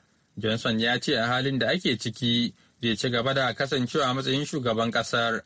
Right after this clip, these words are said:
ko da yake masu suka sun ce ya kamata a tsige shi da wuri.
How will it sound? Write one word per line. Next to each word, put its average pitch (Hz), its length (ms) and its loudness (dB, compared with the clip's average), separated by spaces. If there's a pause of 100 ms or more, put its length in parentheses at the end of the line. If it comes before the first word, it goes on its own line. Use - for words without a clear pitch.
(340)
ko 110 160 0
da 107 120 0
yake 127 380 2
masu 117 440 -2
suka 170 400 0
sun 120 240 -2
ce 120 380 0 (240)
ya 113 140 2
kamata 127 420 0
a 113 60 0
tsige 143 400 -2
shi 123 120 -2
da 117 120 2
wuri. 117 460 0